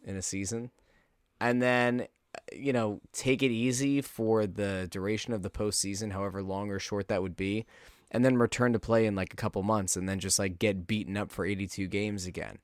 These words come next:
You know, like, I, I, I think it makes a lot of sense for the better teams and for the real contenders and for teams that were getting hot and teams that were,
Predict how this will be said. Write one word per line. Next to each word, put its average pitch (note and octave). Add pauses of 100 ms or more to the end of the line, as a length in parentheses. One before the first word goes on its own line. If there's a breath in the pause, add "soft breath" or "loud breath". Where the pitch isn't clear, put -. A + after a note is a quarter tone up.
(340 loud breath)
You D#3+
know, E3
like, D3
I, C3+ (180)
I, D3+
I C#3+
think C3+
it A#2+
makes B2
a B2+
lot A2+
of G#2+
sense A#2
for A#2
the G#2
better G2+
teams A2+
and F#2+
for G2
the F2+
real F#2+
contenders B2
and F2+
for F2 (380 loud breath)
teams G#2+
that E2+
were F#2+
getting F#2
hot G#2
and F2
teams G2
that E2
were, F#2+